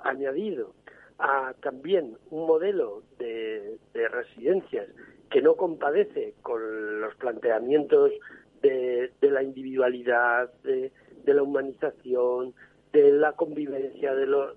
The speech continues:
de los módulos de convivencia, mm, pues esto ha, ha generado este sufrimiento. Por poner un ejemplo, imagínense si en lugar de haber los recortes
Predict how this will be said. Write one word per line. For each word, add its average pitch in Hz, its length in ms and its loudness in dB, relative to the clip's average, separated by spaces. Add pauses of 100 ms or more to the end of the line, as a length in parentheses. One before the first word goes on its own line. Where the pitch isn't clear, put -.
de 151 80 2
los 147 140 0
módulos 147 520 0
de 143 100 -2
convivencia, 139 760 -4 (420)
mm, 127 220 -4 (160)
pues 123 240 0
esto 170 420 4 (340)
ha, 123 720 -4
ha 123 40 -10
generado 139 580 -2
este 160 300 -12
sufrimiento. 165 600 -2 (120)
Por 143 140 -2
poner 170 300 2
un 214 140 -4
ejemplo, - 400 -8 (500)
imagínense 208 840 -2 (580)
si 180 80 0
en 165 80 6
lugar 160 300 4
de 208 80 -4
haber 202 200 -6
los 190 140 -6
recortes 170 540 -10